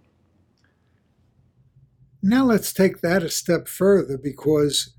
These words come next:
by virtue of what you just said about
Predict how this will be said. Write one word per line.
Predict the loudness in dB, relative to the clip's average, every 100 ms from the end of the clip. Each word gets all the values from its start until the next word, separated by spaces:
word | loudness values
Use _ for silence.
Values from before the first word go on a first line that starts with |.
| _ _ _ _ _ _ _ -4
by | -2
virtue | 2 2 0 0 -2
of | 0
what | -2 -2
you | -4
just | -4 -4 -4 -2
said | 0 0 -2
about | -6 -8 -10 -12